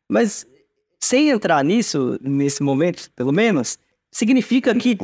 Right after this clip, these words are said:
que as frequências, que toda a música que tá sendo executada, ela está um pouco, um pouco mais lenta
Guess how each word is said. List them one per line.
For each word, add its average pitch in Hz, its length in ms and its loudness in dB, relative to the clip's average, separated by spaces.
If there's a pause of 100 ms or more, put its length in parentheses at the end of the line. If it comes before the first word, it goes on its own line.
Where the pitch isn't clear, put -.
(140)
que 220 160 0
as 226 180 2
frequências, 202 1000 0
que 190 160 -4
toda 254 320 0
a 254 40 2
música 220 340 0
que - 80 -20
tá 196 80 0
sendo 185 180 -2
executada, 165 880 0 (440)
ela 202 300 2
está 202 460 0
um 202 100 0
pouco, 254 600 0
um 185 160 -2
pouco 240 480 0
mais 208 320 2
lenta 196 680 2